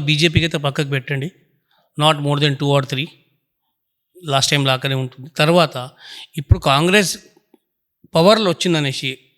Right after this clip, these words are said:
మనం కాంగ్రెస్ ఇంకా బీఆర్ఎస్ మధ్యలో పోటీ అనుకుంటున్నాం, కానీ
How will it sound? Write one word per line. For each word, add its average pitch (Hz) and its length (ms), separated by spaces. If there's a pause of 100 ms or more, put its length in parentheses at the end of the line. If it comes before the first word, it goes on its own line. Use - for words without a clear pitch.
(600)
మనం 170 160 (120)
కాంగ్రెస్ 180 360 (100)
ఇంకా 170 180 (120)
బీఆర్ఎస్ 160 420
మధ్యలో 147 320
పోటీ 143 260
అనుకుంటున్నాం, 127 520
కానీ 117 260